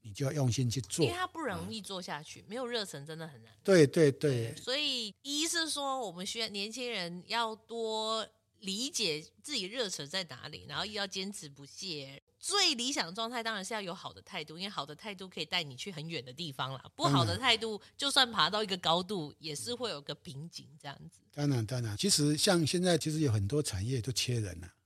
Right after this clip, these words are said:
Speaker 1: 啊，缺得一塌糊涂。但是问题是，没有人愿意进去做，为什么？因为你态度出不来嘛，
Speaker 2: 嗯。
Speaker 1: 对不对？所以这些产业一定是缺这个技术人员，
Speaker 2: 一定有断层，一定有断层。
Speaker 1: 对不对？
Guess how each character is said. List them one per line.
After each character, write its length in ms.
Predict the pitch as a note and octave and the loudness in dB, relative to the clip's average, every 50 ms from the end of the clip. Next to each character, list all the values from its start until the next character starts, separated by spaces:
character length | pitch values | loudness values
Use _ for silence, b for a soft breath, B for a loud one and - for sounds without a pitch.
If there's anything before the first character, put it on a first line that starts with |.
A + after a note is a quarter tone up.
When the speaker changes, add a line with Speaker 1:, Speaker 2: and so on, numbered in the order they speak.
| _ _ _ | _ _ _
Speaker 1:
啊， 120 | _ - A2 | _ -10 -4
缺 180 | - - C3+ | -2 -2 0
得 80 | B2 A2+ | 0 0
一 40 | G#2 | -2
塌 180 | - B2 A2 | -2 -2 -2
糊 180 | F2+ F2+ G2 A2 | -2 -4 -6 -8
涂。 120 | - - - _ _ | -10 -14 -20 _ _
但 160 | - F#3+ E3+ | -4 -2 0
是 80 | D#3 G3 | 2 2
问 160 | G3+ F3+ C#3 | 4 4 4
题 160 | A#2 A#2 A#2 | 4 2 2
是， 300 | G#2+ - - D3+ C3 A#2+ - _ _ _ _ _ | 2 2 0 0 -2 -2 -4 _ _ _ _ _
没 140 | - C3 D3+ | 2 6 6
有 100 | D#3+ C#3 | 8 8
人 160 | A2+ A2+ C#3 | 6 4 4
愿 160 | D3 C#3+ C3 | 4 4 4
意 120 | C3+ C3 | 4 4
进 160 | A2 - C3 G2+ | 4 2 0 -2
去 120 | - B2+ | -2 -4
做， 220 | - - - A#2+ G2+ | -4 -2 -4 -4 -2
为 120 | - C3 | -2 -2
什 120 | A2 - F#2 | -4 -4 -4
么？ 160 | F2+ F2 F2 - _ _ _ _ - C#3+ | -8 -10 -12 -14 _ _ _ _ -12 -6
因 60 | C#3+ | -2
为 80 | C#3+ B2+ | 0 0
你 100 | A2 G#2 | 0 0
态 220 | F#2+ - C3 A#2+ | 0 0 -2 -2
度 200 | G2+ - B2+ A2+ G#2+ - _ _ _ | -2 -4 -6 -8 -8 -12 _ _ _
出 140 | - - A#2 | -8 -8 -6
不 100 | G2+ A#2+ | -6 -6
来 240 | G2+ E2 - - - | -6 -8 -10 -12 -14
嘛， 80 | - - - _ _ _ _ _ _ | -16 -18 -20 _ _ _ _ _ _
Speaker 2:
嗯。 60 | - - - - - - - | -20 -20 -20 -20 -20 -14 -6
Speaker 1:
对 80 | - A#2+ | -2 0
不 60 | A#2 A2+ | 0 2
对？ 200 | A2 G2 F#2 G#2+ - _ | 0 -2 -4 -8 -12 _
所 160 | - - C#3 D3 | -12 -4 -2 0
以 40 | |
这 120 | C#3+ D#3+ E3 | 2 4 4
些 60 | E3 | 4
产 200 | D3 - G#2+ G#2+ | 4 2 2 4
业 140 | B2 C#3 C#3 - _ _ | 4 4 2 0 _ _
一 100 | - C#3 | -4 0
定 140 | C3 F3+ D#3+ | 2 4 4
是 80 | D#3 | 4
缺 240 | C#3+ - - E3 D#3+ | 6 6 8 8 8
这 80 | D3 D#3+ | 8 8
个 60 | C#3+ | 6
技 160 | - - D#3 | 6 6 4
术 160 | - F#3 D#3 | 6 6 6
人 80 | B2+ A#2+ | 6 8
员， 160 | A#2 B2+ C3+ | 8 8 6
Speaker 2:
一 20 | B2 | 6
定 80 | A2 | 4
有 0 | |
断 20 | F#2+ | 2
层， 200 | - - - - | -2 -4 -6 -6
一 320 | B2+ C3 C3+ - - - | -10 -12 -14 -18 -20 -20
定 20 | |
有 0 | |
断 0 | |
层。 140 | - D#3 C#3+ | -18 -2 6
Speaker 1:
对 100 | E3 D#3+ | 8 10
不 60 | D3+ | 10
对？ 260 | D3 D3+ C#3 B2 A2+ | 12 10 10 8 4